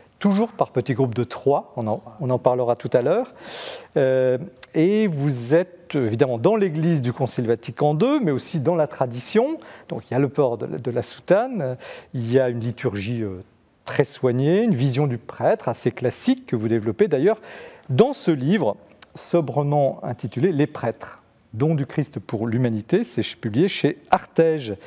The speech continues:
Alors vous n'expliquez pas des secrets de fabrication, encore moins des recettes,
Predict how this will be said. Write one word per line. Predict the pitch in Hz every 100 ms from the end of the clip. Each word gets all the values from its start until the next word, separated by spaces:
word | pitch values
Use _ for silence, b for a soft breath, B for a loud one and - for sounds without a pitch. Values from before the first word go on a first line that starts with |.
| B B B B B -
Alors | 120 123
vous | 170
n'expliquez | 196 - 170 180
pas | - 175 170
des | 127
secrets | - - - 160 - 156
de | -
fabrication, | 151 135 135 131 151 127 - 170 185 214
encore | - 151
moins | 127 196 165
des | 143
recettes, | 143 139 - 220 254 -